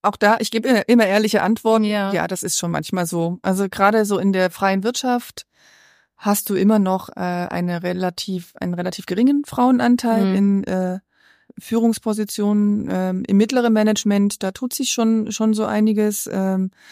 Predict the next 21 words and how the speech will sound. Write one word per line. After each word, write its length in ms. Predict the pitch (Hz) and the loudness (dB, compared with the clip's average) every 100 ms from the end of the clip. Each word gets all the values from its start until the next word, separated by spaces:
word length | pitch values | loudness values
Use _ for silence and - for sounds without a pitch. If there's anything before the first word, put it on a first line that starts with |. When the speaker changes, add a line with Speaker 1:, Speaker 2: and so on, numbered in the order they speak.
| - - _ - | -20 -20 _ -6
Speaker 1:
aber 180 | 190 185 | -2 0
nach 140 | 185 | 0
oben 260 | 202 202 196 | 0 2 2
wird 140 | 196 | 0
dann 120 | 190 | -2
die, 200 | 185 185 196 | -2 -6 -4
die 100 | 180 | -4
Luft 240 | 185 - | -4 0
dünner, 360 | 220 269 277 269 _ | 4 4 4 -2 _
sag 220 | - 214 | -10 -10
ich 120 | 208 | -6
mal 100 | 220 | -6
so. 280 | 208 214 226 - _ _ | -4 -4 -6 -10 _ _
Auch 140 | - 202 | -6 2
da 280 | 226 254 240 | 4 6 4
wieder 120 | 220 | 2
eine 140 | 202 | 0
kleine 400 | 196 208 208 208 | 0 2 2 2
Anekdote, 580 | 196 202 190 214 247 233 202 | 0 -2 0 -2 0 -4 -4
die 320 | 196 202 208 | -4 2 4
relativ 680 | 202 208 226 - 196 - | 4 2 2 0 -2 -4